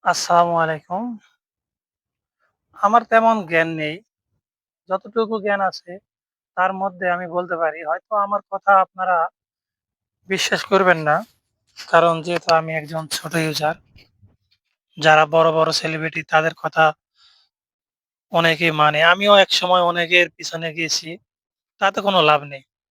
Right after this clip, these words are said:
রাত হলে বসে লাইভের আড্ডা,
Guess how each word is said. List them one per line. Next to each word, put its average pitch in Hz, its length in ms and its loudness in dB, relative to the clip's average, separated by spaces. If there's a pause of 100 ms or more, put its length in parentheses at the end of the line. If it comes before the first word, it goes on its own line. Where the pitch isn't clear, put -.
(500)
রাত 175 300 2
হলে 202 200 0
বসে 202 360 2 (760)
লাইভের 170 360 2
আড্ডা, 143 300 -2